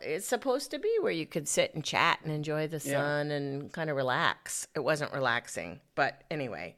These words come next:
Speaker 1: they must have a reason for doing it. And then let's see what else. We went to John Thwaites' retirement party, thirty-five years as a commercial pilot. And his wife,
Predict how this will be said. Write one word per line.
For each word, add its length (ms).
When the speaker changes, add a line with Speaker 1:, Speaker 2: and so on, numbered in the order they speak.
Speaker 1:
they 100
must 220
have 140
a 60
reason 360
for 160
doing 280
it. 160
And 160
then 120
let's 180
see 160
what 160
else. 180
We 100
went 240
to 480
John 600
Thwaites' 520
retirement 760
party, 400
thirty-five 600
years 280
as 140
a 40
commercial 460
pilot. 500
And 500
his 260
wife, 420